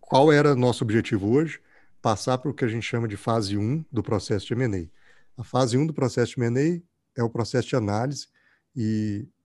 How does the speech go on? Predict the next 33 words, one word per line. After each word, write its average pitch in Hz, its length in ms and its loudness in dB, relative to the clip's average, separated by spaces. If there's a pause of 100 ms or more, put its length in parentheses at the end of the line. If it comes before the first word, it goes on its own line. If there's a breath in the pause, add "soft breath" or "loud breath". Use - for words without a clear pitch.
é 120 120 -8
exatamente 117 500 -2
o 139 40 -4
momento 127 420 0
em 135 120 -2
que 131 160 -4
o 110 420 -2 (180)
empresário, 107 580 0
por 107 180 -4
exemplo, 101 360 -2
o 92 40 -2
vendedor, 101 440 -2
é 123 80 0
abordado 127 600 0
por 135 140 -2
alguém 113 300 0
que 139 100 -10
vem 135 160 0
vender 131 260 0
a 135 80 2
ideia 117 320 2
de 113 100 -2
ven-, 143 280 -4 (100)
de, 123 300 -4
de, 117 260 -2 (240 loud breath)
dele 113 200 -4
sair 131 280 2
do 127 100 0
negócio, 120 480 -2
de 110 100 -6
vender 113 280 -2
sua 135 160 -10
empresa. 98 380 -2